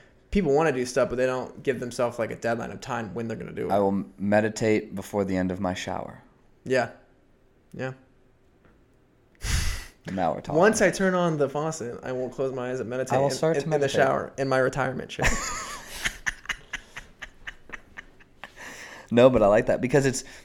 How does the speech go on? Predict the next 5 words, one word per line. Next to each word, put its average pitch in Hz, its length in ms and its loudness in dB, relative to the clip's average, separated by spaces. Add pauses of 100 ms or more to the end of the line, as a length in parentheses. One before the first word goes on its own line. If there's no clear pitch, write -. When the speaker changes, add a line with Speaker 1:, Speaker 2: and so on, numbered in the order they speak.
(1400)
Speaker 2:
it's, - 140 -6 (260)
uh, 95 360 6 (760)
easier 120 520 4
to 107 280 -4
just 104 400 -4